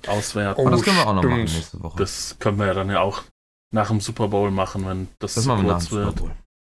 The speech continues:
Speaker 2: Ja.
Speaker 3: Alles klar, dann haben wir ja einen Plan.
Speaker 2: Alles klar. Dann, äh, die Championship-Woche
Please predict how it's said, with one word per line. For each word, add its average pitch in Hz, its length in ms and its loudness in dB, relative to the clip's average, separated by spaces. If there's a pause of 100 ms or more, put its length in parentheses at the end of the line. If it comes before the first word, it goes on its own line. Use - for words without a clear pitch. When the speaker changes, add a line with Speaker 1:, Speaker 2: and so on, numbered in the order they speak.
(240)
Speaker 2:
Ja. - 160 -6 (680)
Speaker 3:
Alles 110 360 -4
klar, 135 240 2
dann 110 160 -2
haben 104 100 -4
wir 104 120 -2
ja 113 80 -4
einen 127 100 -2
Plan. 147 380 0 (1000)
Speaker 2:
Alles 85 300 -2
klar. 175 340 0 (680)
Dann, 147 440 2 (720)
äh, 117 380 4 (580)
die 110 100 -2
Championship-Woche 123 1000 0